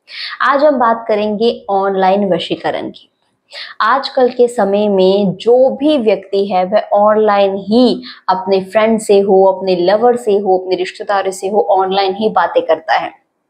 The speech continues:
आजकल बहुत तरह के apps आ गए हैं जिनके जरिए हम online बातें करते हैं। Long distance relationship में भी लोग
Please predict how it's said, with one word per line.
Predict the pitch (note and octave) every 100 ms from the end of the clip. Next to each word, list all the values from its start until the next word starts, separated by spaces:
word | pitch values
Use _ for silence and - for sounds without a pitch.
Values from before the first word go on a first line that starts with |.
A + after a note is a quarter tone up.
| _ _ _ _ _ - B3
आजकल | A#3 A#3 C4 C4 C4+ - - G3
बहुत | G#3+ A#3 C#4
तरह | B3+ A#3 A3+
के | A3+
apps | - G3 G3+ -
आ | F#3+
गए | F3+ F#3
हैं | A#3 F#3+ A3 - -
जिनके | F#3+ A3 G3+ A#3+
जरिए | A#3 F#3 F#3 G3
हम | A3 A#3
online | - F#3+ F3+ F#3 F#3
बातें | E3 E3 E3+
करते | E3 D#3 -
हैं। | F3+ - _ _ - - -
Long | G3+ A3 B3 A3+
distance | A3 A3+ A3+ A3+ G#3+
relationship | F#3 F#3 F#3 A#3+ A#3 A3+ A3
में | F#3+ F3+
भी | F3+ A3 A#3+ B3 - -
लोग | G3 G#3 G3+